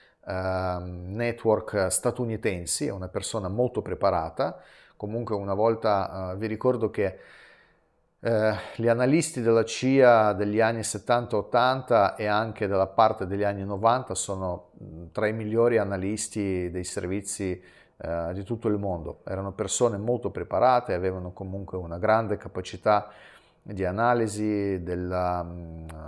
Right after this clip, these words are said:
della visione strategica, geostrategica, e anche perché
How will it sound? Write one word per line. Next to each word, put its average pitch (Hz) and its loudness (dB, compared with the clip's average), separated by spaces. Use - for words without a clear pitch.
della 101 -2
visione 104 -2
strategica, 101 -2
geostrategica, 98 0
e 127 4
anche 135 2
perché 131 4